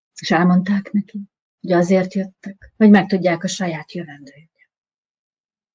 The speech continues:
És akkor a varázsló elővette egy kicsit tükröt. És azt mondta nekik, "Tartsátok ezt a tükröt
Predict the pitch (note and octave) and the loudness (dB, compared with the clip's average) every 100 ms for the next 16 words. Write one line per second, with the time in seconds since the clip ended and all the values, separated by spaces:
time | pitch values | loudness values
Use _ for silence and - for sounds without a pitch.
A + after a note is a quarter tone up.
0 | _ _ _ _ _ - - G#3+ G#3 A3+ | _ _ _ _ _ -20 -4 -2 2 4
1 | A3+ B3 G#3+ F3+ F3+ F#3 G3+ G#3 _ _ | 6 6 6 4 0 0 -2 -2 _ _
2 | _ _ _ _ _ _ _ _ D4+ F#3+ | _ _ _ _ _ _ _ _ 0 2
3 | F3+ F#3 F#3+ G3 G3 - G3 - _ - | 0 -4 -6 -8 -8 -10 -14 -14 _ -20
4 | _ _ - _ _ _ _ _ _ _ | _ _ -20 _ _ _ _ _ _ _
5 | _ _ _ _ _ _ _ - F3 - | _ _ _ _ _ _ _ -10 -8 -6
6 | - G3 G3 G3 G#3 G#3 _ _ - _ | -2 -2 0 -2 -2 -4 _ _ -20 _
7 | _ _ _ _ _ _ _ _ _ _ | _ _ _ _ _ _ _ _ _ _
8 | _ _ _ _ _ _ _ - A#3 G#3+ | _ _ _ _ _ _ _ -2 2 4
9 | G#3 G3 G3+ G#3 - G#3 - F#3+ - E3+ | 2 0 0 -2 -2 -4 -2 -6 -6 -12
10 | F3 | -12